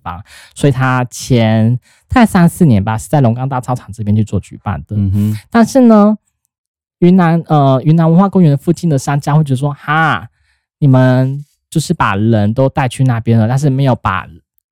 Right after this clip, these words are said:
Speaker 1: 这些人潮，就是钱潮，导流到这些商家，他们觉得说，哈，他们其实没有真正了解到我们的云南文化，或者说滇缅泰这个米干节的这个特色。
Speaker 2: 所以他们有抗议吗？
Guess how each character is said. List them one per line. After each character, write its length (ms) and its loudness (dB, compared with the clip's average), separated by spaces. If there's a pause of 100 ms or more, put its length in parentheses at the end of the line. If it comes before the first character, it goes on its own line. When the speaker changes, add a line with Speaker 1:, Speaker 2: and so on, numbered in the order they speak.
Speaker 1:
这 140 0
些 260 0 (100)
人 260 0
潮， 580 -4 (240)
就 140 -4
是 100 -2
钱 300 -2
潮， 420 -8 (520)
导 240 2
流 300 0
到 400 0 (100)
这 140 -2
些 160 -2
商 260 -2
家， 160 -4
他 80 0
们 140 2
觉 120 0
得 60 2
说， 220 -2
哈， 240 -6
他 100 -4
们 140 0
其 120 -10
实 200 -6
没 100 0
有 120 2
真 280 0
正 260 0
了 200 -6
解 160 -8
到 180 -2
我 100 0
们 200 -6
的 320 -6 (240)
云 240 0
南 260 -4
文 160 -2
化， 220 -4
或 80 0
者 60 2
说 160 -4
滇 200 -4
缅 240 -4
泰 220 -6
这 160 -8
个 100 -4
米 180 -6
干 200 -6
节 120 -8
的 120 -8
这 60 -12
个 120 -20
特 260 -12
色。 380 -8
Speaker 2:
所 180 0
以 40 4
他 100 4
们 80 4
有 60 2
抗 260 0
议 80 0
吗？ 180 -4